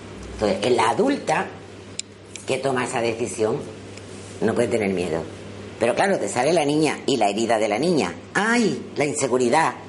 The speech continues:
"¿Dónde están papá y mamá?". ¿Eh? Que a mí me da mucho miedo eso de un trabajo nuevo,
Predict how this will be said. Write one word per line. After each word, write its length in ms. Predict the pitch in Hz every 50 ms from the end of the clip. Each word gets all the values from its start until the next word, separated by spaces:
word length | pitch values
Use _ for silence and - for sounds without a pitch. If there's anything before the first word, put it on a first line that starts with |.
| - - - - - - - - - - - -
"¿Dónde 220 | - 147 170 190
están 260 | 180 190 - 185 185
papá 220 | 165 170 147 156 165
y 60 | 165
mamá?". 320 | 151 147 147 143 131 113 107 - - - - - - - - - - - - - -
¿Eh? 220 | - 131 156 175 190 - - - - - - - -
Que 80 | - 127
a 40 |
mí 100 | 143 156
me 100 | 156 156
da 100 | 147 151
mucho 280 | 143 143 131 135 143 135
miedo 400 | 127 131 143 147 135 131 131 131
eso 300 | 131 131 131 - 131 123
de 380 | 117 123 120 120 120 113 98 - - - - - - - - - - -
un 140 | 120 147 143
trabajo 380 | - 123 135 139 123 110 117
nuevo, 600 | 113 120 139 143 143 135 123 127 127 127 127 123